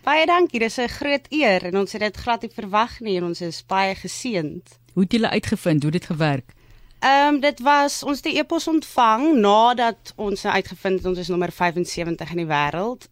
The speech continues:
Speaker 1: dat Fyn 'n verteenwoordiger nodig het by die nommer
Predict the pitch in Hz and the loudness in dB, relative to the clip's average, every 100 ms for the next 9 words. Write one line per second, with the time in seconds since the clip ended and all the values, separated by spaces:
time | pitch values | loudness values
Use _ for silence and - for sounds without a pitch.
0 | - 165 180 165 - 185 185 185 185 - | -8 0 0 0 -2 0 2 2 0 0
1 | 170 165 151 185 175 185 165 170 170 165 | -2 -2 -4 -8 -4 -4 -2 -2 -2 -4
2 | - 170 165 160 156 156 165 160 156 - | -4 -4 -4 -4 -4 -4 -6 -8 -8 -8
3 | 147 147 151 156 151 143 143 | -6 -4 -4 -2 -2 -2 -4